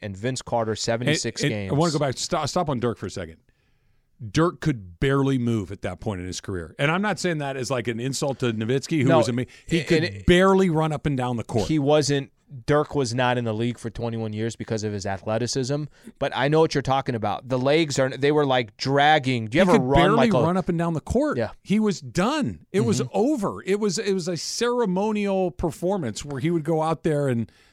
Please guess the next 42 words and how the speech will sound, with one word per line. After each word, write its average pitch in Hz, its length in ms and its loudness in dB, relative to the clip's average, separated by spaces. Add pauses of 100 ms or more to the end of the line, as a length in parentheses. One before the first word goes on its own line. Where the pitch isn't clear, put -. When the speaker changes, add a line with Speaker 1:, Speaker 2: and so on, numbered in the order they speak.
(160)
Speaker 2:
you 151 80 0
know, 131 160 2
"Hey, 156 380 2
it's 135 240 -14
Dirk. 151 380 0
It's - 140 -8
number, 147 320 -2
you 151 80 -4
know, 131 220 0
it's, 131 160 -8
it's, 139 260 -6
it's - 300 -8
game 147 480 -2
number 151 420 -2 (240)
six 160 400 -2
of 113 200 -6
the 123 140 0
la-, 131 260 -4
the 127 100 -6
final 147 340 -8
season 151 420 -2
of 131 100 -4
his 135 120 -2
a-," 147 180 -4 (600)
LeBron's 190 720 0 (240)
putting 220 420 -2
a 151 100 -6
championship 226 880 -4
caliber 190 440 -6
team 170 420 -2 (100)
on 262 240 0
his 180 220 2
back 233 640 0
at 135 140 -8
this 131 180 -6
point. 101 360 -10 (380)
And 190 120 2
if 156 80 -2
he 233 100 2
doesn't 240 280 -2
play 208 220 -2
well, 254 320 -2